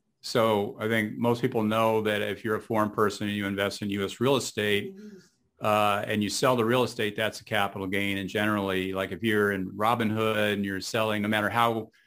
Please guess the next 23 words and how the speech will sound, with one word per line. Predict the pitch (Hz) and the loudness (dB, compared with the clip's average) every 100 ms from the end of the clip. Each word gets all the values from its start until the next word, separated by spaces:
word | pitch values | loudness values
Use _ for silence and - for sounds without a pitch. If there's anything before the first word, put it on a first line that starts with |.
| _ 110 | _ -2
much | 120 - | -2 -2
you're | 113 | -8
trading, | - 131 143 139 113 107 | -4 2 2 4 2 2
you're | 104 | 0
not | 107 110 | 0 -2
gonna | 104 | -2
have | 104 104 | -2 -2
a | |
U | 104 104 | -4 -4
S | - | -4
trade | 113 101 | -4 -2
or | 98 | -2
business, | 120 123 113 110 104 - - _ _ | 0 0 0 0 -2 -8 -16 _ _
and | 113 110 | -2 0
you're | |
not | 107 104 | 0 0
gonna | 107 | -2
be | 101 | -4
taxed | - 104 101 95 - | 0 0 0 -2 -6
on | 107 | -4
those | 101 95 | -2 -2
capital | 104 101 101 98 | -2 -2 -2 -4
gains, | 95 95 95 92 - | -2 -2 -2 -4 -6